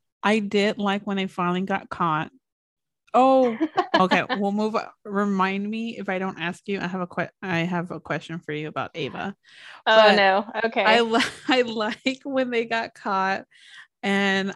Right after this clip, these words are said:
Speaker 1: um, b-, and they started, they went to the Sweet Fifteen,
Speaker 2: Mm-hmm.
Speaker 1: because I could just feel that pressure. You know, when you have that new significant other and your family's like, "Oh, let me meet him. You need to make sure you do your rounds 'cause I wanna see him."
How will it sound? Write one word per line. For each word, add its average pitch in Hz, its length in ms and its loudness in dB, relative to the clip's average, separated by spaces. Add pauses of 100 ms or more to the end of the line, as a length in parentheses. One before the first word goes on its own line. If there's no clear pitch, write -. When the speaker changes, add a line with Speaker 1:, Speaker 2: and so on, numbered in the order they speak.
Speaker 1:
um, 180 760 -4 (260)
b-, 202 240 -8
and 202 160 2
they 190 100 2
started, 196 320 -2
they 196 80 0
went 196 180 -2
to 226 60 -2
the 202 80 -2
Sweet 196 220 -8
Fifteen, 214 680 -6 (800)
Speaker 2:
Mm-hmm. 269 60 -8
Speaker 1:
because 220 520 4
I 196 220 2
could 233 260 -8
just 233 200 -6
feel 185 800 -4 (240)
that 190 260 -4
pressure. 185 420 0
You 185 140 -4
know, 202 340 -6
when 190 380 -4
you 185 160 -4
have 185 180 -2
that 180 240 -4
new 185 360 -2
significant 185 540 -6
other 190 480 -2 (100)
and 185 160 -2
your 180 120 -2
family's 185 500 -2
like, 185 420 0
"Oh, 339 220 2
let 202 120 0
me 226 120 -2
meet 254 220 -4
him. 208 260 -4
You 196 100 -4
need 220 140 -4
to 226 100 -10
make 214 140 -6
sure 240 140 -6
you 233 60 -8
do 226 100 -8
your 226 160 -4
rounds 254 380 -4
'cause 214 120 -8
I 185 80 -8
wanna 208 300 -6
see 240 240 -10
him." 202 420 -6